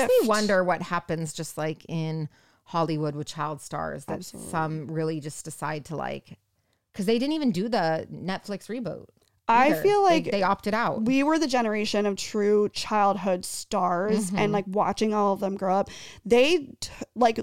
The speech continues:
Speaker 1: like you said, they took that huge shift. Like, it almost went from they wanted to completely erase or just, like,
Speaker 2: Separate.
Speaker 1: separate from what their image was. I mean, and now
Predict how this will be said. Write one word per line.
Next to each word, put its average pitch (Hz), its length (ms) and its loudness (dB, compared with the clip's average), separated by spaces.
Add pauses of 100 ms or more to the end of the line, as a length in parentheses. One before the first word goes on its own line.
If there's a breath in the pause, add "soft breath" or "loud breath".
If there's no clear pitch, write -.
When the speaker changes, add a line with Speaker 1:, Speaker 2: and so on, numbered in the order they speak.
(140)
Speaker 1:
like 226 220 4
you 226 80 2
said, 233 180 0
they 220 80 4
took 294 200 -2
that - 200 2
huge - 500 2
shift. - 320 0
Like, 214 160 2 (220 loud breath)
it 247 100 6
almost 277 300 6
went 262 160 0
from 226 320 4 (260 soft breath)
they 240 140 8
wanted 247 360 4
to - 80 -8
completely 247 640 2
erase 226 680 2
or 214 460 2
just, - 440 -2 (520)
like, 196 240 4
Speaker 2:
Separate. 165 560 -4
Speaker 1:
separate 254 540 4
from 220 320 4
what 214 220 2
their 214 160 0
image 214 280 -2
was. 247 260 2
I 247 60 4
mean, 247 220 2 (320 loud breath)
and 240 160 4
now 262 280 6